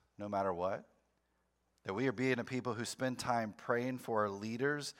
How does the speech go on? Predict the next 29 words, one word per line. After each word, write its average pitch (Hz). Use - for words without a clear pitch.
no 120
matter 123
what 117
side 117
they 113
might 107
be 104
on, 113
and 113
that 120
we 131
can 135
stop 135
living 110
in 92
fear 101
and 85
be 131
reminded 98
that 104
our 117
true 156
citizenship 147
isn't 127
here, 131
it's 101
actually 87
in 82
heaven. 71